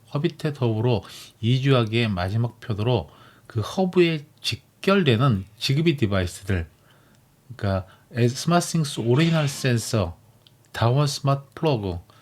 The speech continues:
소노프 지그비 스위치 등을 보여드리도록 하겠습니다.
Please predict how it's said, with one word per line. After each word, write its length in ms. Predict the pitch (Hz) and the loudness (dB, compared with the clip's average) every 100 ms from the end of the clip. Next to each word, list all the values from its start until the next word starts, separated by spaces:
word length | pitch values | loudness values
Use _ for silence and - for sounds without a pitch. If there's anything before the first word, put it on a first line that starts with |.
| _ - | _ -20
소노프 760 | - 185 180 147 - 147 135 | -4 2 2 0 -2 0 0
지그비 360 | - 131 151 160 | -2 0 2 0
스위치 380 | - 151 143 107 | 0 -4 -4 -4
등을 380 | 113 127 95 - _ _ _ _ _ | 2 2 2 -4 _ _ _ _ _
보여드리도록 760 | - 117 107 104 101 104 - - | 0 2 2 0 -2 -4 -6 -6
하겠습니다. 600 | 117 - 95 82 85 76 | -4 -4 -6 -4 -4 -6